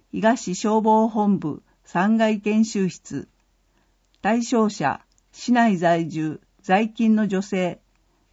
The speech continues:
定員五十人程度。申し込み方法。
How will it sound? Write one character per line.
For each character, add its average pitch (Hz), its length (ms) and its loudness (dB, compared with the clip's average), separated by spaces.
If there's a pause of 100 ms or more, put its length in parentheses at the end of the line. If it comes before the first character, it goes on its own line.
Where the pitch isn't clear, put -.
定 220 200 2
員 208 460 0
五 202 160 0
十 247 260 0
人 233 320 4
程 196 240 0
度。 139 220 -6 (760)
申 226 220 2
し - 80 -10
込 240 160 0
み 233 140 4
方 214 260 0
法。 151 300 -8